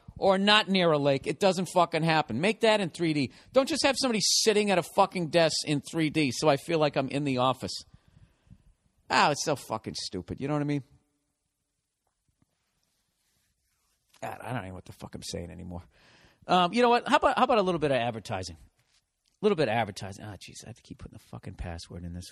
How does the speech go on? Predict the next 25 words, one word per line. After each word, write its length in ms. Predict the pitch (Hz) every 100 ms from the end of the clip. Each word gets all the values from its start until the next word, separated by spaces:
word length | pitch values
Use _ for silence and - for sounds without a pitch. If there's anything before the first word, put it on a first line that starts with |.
| _ -
Why 180 | 147
do 80 | 202
I 60 | 196
have 120 | 185
to 60 | 139
have 80 |
a 60 | 117
password 400 | - 98 95 95
on 60 | 92
my 60 |
computer 380 | - 92 101 95
as 140 | 104
if 180 | 127 -
what 140 | 110 117
I'm 140 | 101
doing 260 | 107 107 95
on 120 | 92
this 160 | 87 -
thing 120 | 95
is 120 | 90
so 100 | 90
goddamn 440 | 87 92 90 95 87
important? 500 | - - - 87 _ _ _ _ _ _ _ _ _ _ _ _ _ -
Top 220 | 131 -
secret. 340 | - 127 -